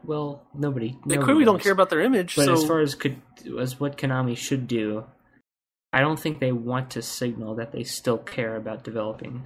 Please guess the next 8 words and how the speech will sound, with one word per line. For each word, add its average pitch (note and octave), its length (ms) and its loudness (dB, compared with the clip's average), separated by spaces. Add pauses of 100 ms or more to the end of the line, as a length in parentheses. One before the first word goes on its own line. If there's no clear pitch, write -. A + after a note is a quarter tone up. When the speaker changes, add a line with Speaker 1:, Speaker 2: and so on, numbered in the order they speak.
Speaker 1:
triple - 340 -10
A's. - 320 -12 (720)
Speaker 2:
Maybe. E2 400 -8
I G2 140 -4
don't E2+ 200 2
know. D#2 240 2 (140)
It's - 300 4
weird. E2+ 460 2